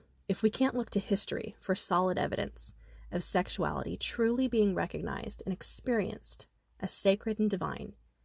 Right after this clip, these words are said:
can we begin to bring that fantasy to bear now?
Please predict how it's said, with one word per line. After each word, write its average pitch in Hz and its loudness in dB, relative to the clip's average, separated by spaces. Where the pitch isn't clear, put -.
can 214 2
we 220 4
begin 196 2
to 180 -6
bring 175 -2
that 180 -4
fantasy 175 0
to 165 -2
bear 170 -4
now? 170 0